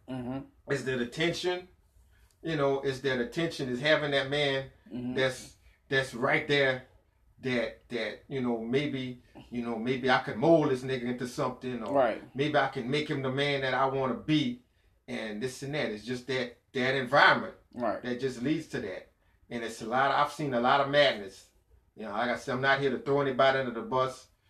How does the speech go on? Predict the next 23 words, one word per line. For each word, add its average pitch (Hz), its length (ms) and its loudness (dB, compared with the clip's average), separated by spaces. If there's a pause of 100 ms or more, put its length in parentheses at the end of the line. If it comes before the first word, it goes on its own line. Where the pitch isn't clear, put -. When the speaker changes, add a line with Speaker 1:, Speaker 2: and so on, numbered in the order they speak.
(320)
Speaker 2:
but 117 280 -4
I've 110 200 -4
seen 120 220 -6
a 110 80 -4
lot 120 220 2
of 120 100 -2
madness 117 560 -4 (760)
at, 107 340 -8
at 113 160 -8
another 123 320 -4
facility 120 560 -4
where 113 220 -4
I 107 80 -2
worked 113 320 -8
at. 98 100 -8
I've 101 160 -4
seen, 113 320 -8
Speaker 1:
Mm-hmm. 123 180 -6 (420)
Speaker 2:
I've - 120 -10
seen 147 260 -4
this 123 140 -2
shit - 340 -6 (720)
happen 151 400 4